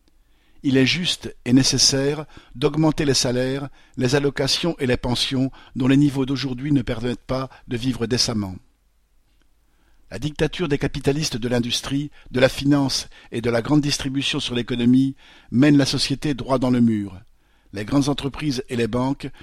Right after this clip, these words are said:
doivent fonctionner dans la transparence en rendant publics tous leurs comptes et en se soumettant au contrôle des classes populaires. Voter pour les candidats de lutte ouvrière,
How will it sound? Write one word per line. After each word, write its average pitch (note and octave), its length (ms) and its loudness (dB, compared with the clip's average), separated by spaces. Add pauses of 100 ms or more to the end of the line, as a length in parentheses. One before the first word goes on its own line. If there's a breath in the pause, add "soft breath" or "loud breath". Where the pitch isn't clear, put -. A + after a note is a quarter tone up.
(120)
doivent A#2+ 280 -4
fonctionner D3+ 460 -2
dans C3 120 0
la A2 80 -2
transparence B2 760 -6 (320 loud breath)
en A#2+ 120 -4
rendant C3+ 260 -2
publics C#3 480 -4
tous F3 100 -8
leurs D3 220 -2
comptes C3+ 320 -2 (360 loud breath)
et C#3 120 0
en C3+ 80 2
se C3+ 100 -2
soumettant C3 640 0
au C3+ 80 -6
contrôle A#2+ 440 -6
des A2+ 140 -2
classes A#2 220 -4
populaires. F#2 480 -10 (1900)
Voter C#3 400 0
pour C3 160 -4
les B2 100 -2
candidats C3+ 360 0
de B2+ 80 -2
lutte C3 180 -2
ouvrière, B2+ 640 -4